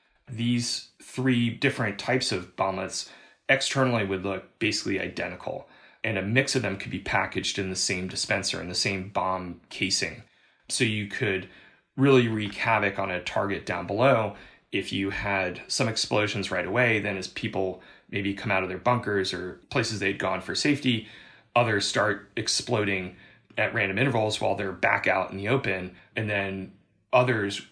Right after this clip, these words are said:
would detonate as people walked by and kicked them, or a truck drove by and just, you know, rumbled the earth enough, or a non-combatant could pick them up. So that particular weapon is remarkable for the multitude of effects that it could have on a given target.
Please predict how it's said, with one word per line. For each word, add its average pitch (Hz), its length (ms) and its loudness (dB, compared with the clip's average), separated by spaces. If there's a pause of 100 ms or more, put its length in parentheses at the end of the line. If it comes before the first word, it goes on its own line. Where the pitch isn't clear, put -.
would 123 380 0
detonate 104 400 0
as 107 160 -2
people 110 320 -2
walked 95 240 2
by 95 140 0
and 90 180 -6
kicked - 240 0
them, 92 180 -2 (280)
or 98 420 -4
a - 80 -8
truck - 320 2
drove 98 260 -2
by 92 220 0
and 90 140 -4
just, - 280 -6
you 101 80 -6
know, 90 80 -4
rumbled 101 360 -2
the 98 120 -4
earth 107 220 -4
enough, 87 480 -8
or 113 400 0 (480)
a 104 40 -2
non-combatant 104 680 2
could - 160 -14
pick - 160 -8
them 90 100 -8
up. 87 160 -6
So 117 280 0 (380)
that 117 260 -2
particular 113 340 -2
weapon 98 300 -2
is 90 160 -6
remarkable 92 420 -4
for 104 260 -4
the 92 300 -8 (160)
multitude 123 500 0
of 98 100 -4
effects 95 360 2
that 92 140 -4
it 92 60 -6
could 95 120 -10
have 98 300 -4
on 87 160 -6
a 87 40 -8
given 87 280 -6
target. - 440 -6